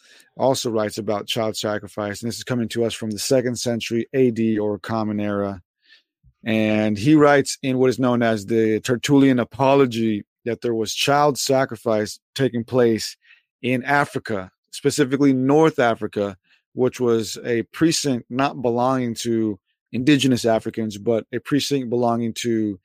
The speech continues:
uh, Phoenicians, uh, Phoenicians who had traveled through, uh, traveled there through the, uh, empire expansion.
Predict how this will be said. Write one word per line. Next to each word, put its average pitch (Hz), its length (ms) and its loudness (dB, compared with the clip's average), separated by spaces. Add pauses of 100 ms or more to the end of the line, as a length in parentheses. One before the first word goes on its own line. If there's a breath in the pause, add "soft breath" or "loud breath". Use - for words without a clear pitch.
(260 soft breath)
uh, 107 120 -6
Phoenicians, 120 880 -2 (840 soft breath)
uh, 107 100 -8
Phoenicians 127 520 -2
who 120 60 -2
had 107 100 -4
traveled 117 560 0 (180)
through, 123 240 -6
uh, - 80 -10
traveled 123 460 0
there 107 320 0
through 117 180 -6
the, 107 260 -6
uh, 104 280 -6
empire 110 360 -4
expansion. 113 600 -4